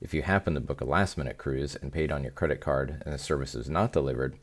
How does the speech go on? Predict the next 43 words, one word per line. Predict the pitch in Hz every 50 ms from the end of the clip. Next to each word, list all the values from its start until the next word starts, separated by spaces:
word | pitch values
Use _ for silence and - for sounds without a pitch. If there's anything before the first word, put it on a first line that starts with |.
| - - - - -
you | - 92
are | 92
most | 95 98 87 -
likely | 87 82 - - - -
eligible | 82 87 92 90 78 78 - 78 69
to | 78 73
dispute | - - - - - 69 67
the | - -
charge | - - 64 62 65 64 - - -
on | 78 76 71
your | 65 60
card. | - - - - - 60 - - - - - - - - - - - -
Do | - 120 123
know, | 113 107 110 104
however, | 92 80 76 76 69 65 73 73 71 85 87
most | - 87 90 95 104 - -
people | 101 92 - 95
who | 87 82
dispute | 71 73 - - - 143 147 135
charges | - - 73 73 67 67 69 69
with | 67 67
a | 73
cruise | 69 - - 73 69 67 69
line | 73 69 65 69 71 69 - - - - - - - -
later | - 85 92 90 101
find | - - 82 78 71
out | 76 73 71 71
that | 76 71
they | - 73
are | 71 69
banned | 69 76 71 69 69 67
from | - - 65 -
future | - - 98 90 - 73
sailings | 69 - - 110 117 98 76 71 65
with | - 71 69
that | - 67 62 60
line, | 73 71 65 64 64 64 65 -
even | - 98 98 82 80
if | 78 76 -
their | 73 69
dispute | - - - - - - -
was | - 67 -
valid. | 67 76 71 60 - -